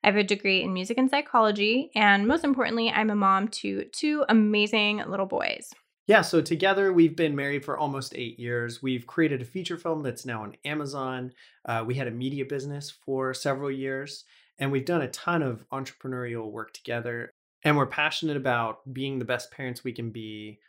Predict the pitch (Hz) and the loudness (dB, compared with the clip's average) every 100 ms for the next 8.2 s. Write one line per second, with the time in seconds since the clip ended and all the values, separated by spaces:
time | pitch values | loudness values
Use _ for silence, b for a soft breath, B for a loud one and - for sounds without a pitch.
0 | _ - 123 127 - 123 117 113 104 101 | _ 0 2 2 0 -8 -8 -10 -12 -10
1 | 95 - - 127 _ _ _ _ - 294 | -10 -10 -16 -20 _ _ _ _ 2 8
2 | 254 247 247 - - 202 339 359 440 - | 10 10 6 2 -6 -2 2 2 4 10
3 | 240 240 226 - - 180 202 233 - - | 10 10 8 2 0 2 2 0 -10 -18
4 | _ _ - 190 196 202 170 196 - - | _ _ -2 0 2 6 8 8 2 -14
5 | _ _ _ - 175 160 160 208 _ - | _ _ _ 4 6 6 4 0 _ -2
6 | 190 160 170 175 202 233 - _ 214 208 | 4 4 4 2 2 0 -4 _ 2 4
7 | 208 202 202 196 233 - 202 233 254 277 | 8 6 6 0 -6 -12 -8 -2 0 2
8 | 285 277 | 4 4